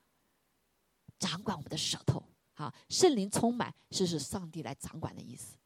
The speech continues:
好，内住还不完全掌管，但是圣灵，呃，呃，我们被神灵充满之后呢，是上帝掌管的意思哈。说先掌管我们舌头，舌头就出来方言是第一个恩赐，对不对？哈，这就为什么，哎，为什么方言，为什么其他恩赐没有，没有彰显出来哈？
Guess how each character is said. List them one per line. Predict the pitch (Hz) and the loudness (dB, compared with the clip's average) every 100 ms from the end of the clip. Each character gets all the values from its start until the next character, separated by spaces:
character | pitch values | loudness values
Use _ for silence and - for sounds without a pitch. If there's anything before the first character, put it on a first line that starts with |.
| _ | _
好， | 151 | -4
内 | 196 294 | 2 4
住 | 190 214 | 6 4
还 | 190 | 4
不 | - | 0
完 | 139 | -2
全 | 165 165 | 0 0
掌 | - - | 0 -4
管， | 160 - - - - | -4 -8 -10 -20 -2
但 | 185 180 | 4 4
是 | |
圣 | 208 202 | 4 2
灵， | 160 160 - _ - | 2 -4 -10 _ -2
呃， | 120 87 - - - | -2 -2 -6 -10 -6
呃， | 127 | -4
我 | 135 | -2
们 | 131 | -2
被 | 131 202 | 0 2
神 | 170 160 | 2 0
灵 | |
充 | 160 233 | 2 2
满 | 226 - | 2 0
之 | 160 | 0
后 | 151 139 | 0 0
呢， | 87 | -2
是 | - | -4
上 | 120 160 | -4 -4
帝 | 147 | -4
掌 | - - 156 | -8 -8 -8
管 | - | -8
的 | 101 | -8
意 | |
思 | 92 - | -10 -12
哈。 | - - - - | -12 -16 -14 -4
说 | 254 | -2
先 | - 285 277 | -2 -4 -4
掌 | 202 | -6
管 | 202 185 | -2 -4
我 | |
们 | 220 | -4
舌 | - | -8
头， | - 143 - _ _ - | -6 -6 -6 _ _ -6
舌 | - 135 | -2 0
头 | 156 - | 0 -2
就 | - | -2
出 | 196 247 | 2 4
来 | 208 | 4
方 | 208 247 233 | 6 6 6
言 | 220 196 185 - | 0 -4 -8 -14
是 | - | -6
第 | 175 | -2
一 | 175 | -2
个 | |
恩 | - 160 | -2 -6
赐， | 165 - - | -6 -6 -2
对 | - | 8
不 | 247 | 10
对？ | 240 180 _ _ _ _ | 10 8 _ _ _ _
哈， | - 151 131 | -2 -2 -2
这 | - | 0
就 | 180 165 | 0 4
为 | 185 | 2
什 | - | 2
么， | 143 | 0
哎， | 214 | 0
为 | 233 | -2
什 | 180 | -2
么 | 151 | -2
方 | 165 165 | 0 0
言， | 117 143 | -2 0
为 | 185 | 0
什 | |
么 | 151 | 0
其 | - | -2
他 | 156 | -4
恩 | 160 | -6
赐 | 160 | -6
没 | 143 | -4
有， | 151 | -4
没 | 143 | -2
有 | 143 127 | -2 -2
彰 | 139 143 | -4 -4
显 | 131 | -6
出 | 95 - | -6 -6
来 | 101 | -6
哈？ | - | -6